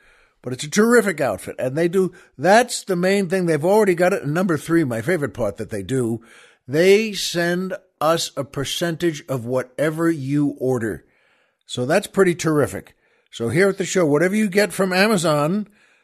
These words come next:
they send us a percentage of that, and they send it right to the show, to the Larry Miller Show, and it's cash, and it lets us save. It lets us put it in our steel box, and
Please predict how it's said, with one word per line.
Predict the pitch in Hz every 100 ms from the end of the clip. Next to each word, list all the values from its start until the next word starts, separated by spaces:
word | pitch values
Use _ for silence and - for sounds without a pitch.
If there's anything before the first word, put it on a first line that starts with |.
| _
they | 127 170 220
send | 214 196 190 185
us | 180 -
a |
percentage | 156 160 - 196 214 156 156
of | 147 131
that, | 139 139
and | 156
they |
send | 143 170 147
it |
right | 104 160 190
to | 226
the | 220
show, | - 196 185
to | 196 175
the | 143
Larry | 147 175 202
Miller | 196 185 170
Show, | - 160 160 214 - - _ -
and | 107
it's | 107
cash, | - 160 165 185 220 - - _ _ _ _
and | 131 131 135
it | 123
lets | 143 165 -
us | 160 165 -
save. | - 175 175 196
It | 170
lets | 165 -
us | 160
put | 175 180
it | 175
in | 147
our | 143
steel | 131 - 180 196 202
box, | 165 185 220 240 - - _ _ _ _
and | 127 127 131 131 127